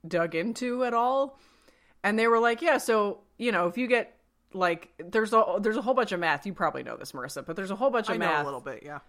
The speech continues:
Speaker 1: There's a whole bunch of math that the publishing company does. And they figure out what your advance is, and then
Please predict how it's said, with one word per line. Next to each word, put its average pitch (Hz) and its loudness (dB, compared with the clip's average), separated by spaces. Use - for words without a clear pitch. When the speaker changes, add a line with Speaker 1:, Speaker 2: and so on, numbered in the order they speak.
Speaker 1:
There's 208 -8
a 254 -4
whole 254 2
bunch 320 0
of 185 -2
math 170 0
that 170 -4
the 175 -4
publishing 185 -4
company 156 -6
does. 147 -8
And 165 0
they 180 -2
figure 240 4
out 226 10
what 196 -2
your 190 2
advance 175 0
is, 156 -2
and 165 -2
then 160 -6